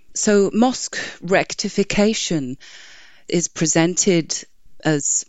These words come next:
something to make sure that these structures are safe, they're earthquake-proof.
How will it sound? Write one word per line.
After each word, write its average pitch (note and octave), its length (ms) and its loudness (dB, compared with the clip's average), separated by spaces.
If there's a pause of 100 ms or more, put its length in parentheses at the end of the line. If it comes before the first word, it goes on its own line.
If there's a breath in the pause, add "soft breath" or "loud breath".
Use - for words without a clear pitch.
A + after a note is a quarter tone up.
something D#3 340 0
to - 80 -4
make - 160 2
sure D3+ 220 -2
that - 180 -4
these D3+ 160 2
structures - 760 -2
are C3 160 -2
safe, - 720 -2 (260 loud breath)
they're C#3 200 0
earthquake-proof. - 1500 -2